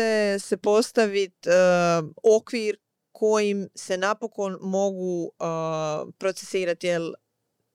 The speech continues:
sve moguće problematike u vezi tih, e, slučajeva. Znači, imamo sada konkretno, e, komisija u prosincu najavila službeni postupak kršenja D S A protiv X-a zbog sumnje korištenja njihovih, e,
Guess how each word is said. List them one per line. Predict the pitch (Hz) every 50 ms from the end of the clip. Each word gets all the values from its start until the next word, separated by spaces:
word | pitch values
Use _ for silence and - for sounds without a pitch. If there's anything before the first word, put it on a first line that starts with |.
| _ _ -
sve | - - - 240 240 240 233
moguće | 226 220 220 214 196 196 196 - - 202 185 170 165 - - 175 -
problematike | - 185 175 180 180 180 180 190 202 190 214 - 196 185
u | 180 185 180
vezi | 180 175 175 190 175
tih, | 170 - 175 165 170 - - - _ _ _ _ _ _ _ _ _ _ _ -
e, | - 170 165 165 160 160 160 156 160 175
slučajeva. | - - 175 170 - - 156 - - - - 180 185
Znači, | 185 175 170 170 - - 156 147 135 - _ _ _ _ _ _ -
imamo | 202 220 214 202 185 180 180 180
sada | - - 196 180 170 160 160 156 - 101
konkretno, | - - 190 190 - 226 208 196 190 - 190 180 170 165 - -
e, | - 175 170 165 165 165 165 165 160 160 165
komisija | - 190 190 190 208 - 214 196
u |
prosincu | 185 190 196 202 - - 190 185 - - - 185 180 175
najavila | 170 175 175 175 175 175 170 170 165 151 135 165
službeni | - - 247 262 254 262 240 240
postupak | 226 233 226 240 - - - 226 - 226 226 - _ _ _ _ _ _ _ _
kršenja | - 214 202 - 220 208 208 202
D | 202 190 208 202 196 214
S | - -
A | 190 190 175 165
protiv | - - 175 175 - 165 170 - - -
X-a | 190 180 - - - 262 294 _ _ _ _ _ _ _ _
zbog | - 220 196 190 -
sumnje | - 214 208 202 190 190
korištenja | 190 - 196 190 190 190 - - 185 180 175 175 175 170
njihovih, | 170 180 185 - 190 175 165 165 165 170 175 - - -
e, | -